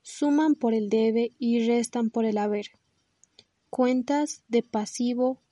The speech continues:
patrimonio neto y resultados positivos. Suman por el haber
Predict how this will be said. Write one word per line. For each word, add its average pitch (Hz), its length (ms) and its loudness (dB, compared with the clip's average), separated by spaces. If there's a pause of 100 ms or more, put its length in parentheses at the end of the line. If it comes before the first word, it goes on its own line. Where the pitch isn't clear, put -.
patrimonio 220 720 0
neto 240 520 -2
y 262 140 0
resultados 233 640 0
positivos. 240 840 -2 (640)
Suman 233 500 0
por 226 160 -4
el 220 140 -2
haber 247 400 -2